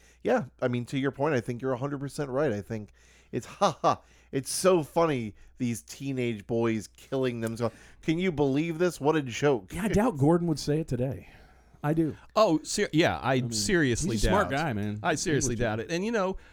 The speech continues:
Speaker 3: like, when we, like, if you listen to N P R, anytime a story or a talk, a conversation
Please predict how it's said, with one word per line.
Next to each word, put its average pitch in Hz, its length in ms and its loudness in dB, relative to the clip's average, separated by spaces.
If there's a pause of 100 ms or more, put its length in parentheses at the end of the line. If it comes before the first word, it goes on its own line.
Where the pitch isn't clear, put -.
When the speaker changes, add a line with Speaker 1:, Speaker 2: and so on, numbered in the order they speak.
(120)
Speaker 3:
like, 170 260 -4 (160)
when 156 300 2
we, 202 500 -2
like, 127 160 -2
if 120 100 -8
you 302 120 2
listen 156 180 0
to 139 80 0
N 127 100 0
P 123 140 -2
R, 123 300 0 (260)
anytime 175 500 -2
a 113 60 -4
story 151 540 0
or 113 280 -6
a 101 60 -8
talk, - 460 -6 (160)
a 98 100 -6
conversation 117 800 -4